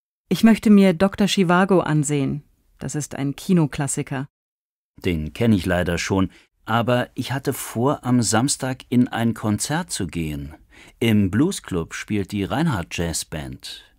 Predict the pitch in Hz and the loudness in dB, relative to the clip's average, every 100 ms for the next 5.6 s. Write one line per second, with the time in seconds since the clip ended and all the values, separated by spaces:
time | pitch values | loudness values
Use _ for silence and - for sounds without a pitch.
0 | _ - - 113 104 110 202 - - _ | _ -12 -6 -4 0 0 -2 -8 -18 _
1 | _ _ _ _ _ _ _ 226 247 - | _ _ _ _ _ _ _ 0 2 0
2 | 277 254 214 180 - _ _ _ 190 190 | 4 6 6 2 -4 _ _ _ -4 0
3 | 185 180 - - 202 214 - 254 - 208 | 0 -2 -6 -4 -2 -2 0 0 0 -2
4 | 208 262 - - _ _ - - 139 - | -2 -4 -6 -12 _ _ -10 0 0 0
5 | - 117 85 90 76 - | -2 -2 -2 -6 -10 -14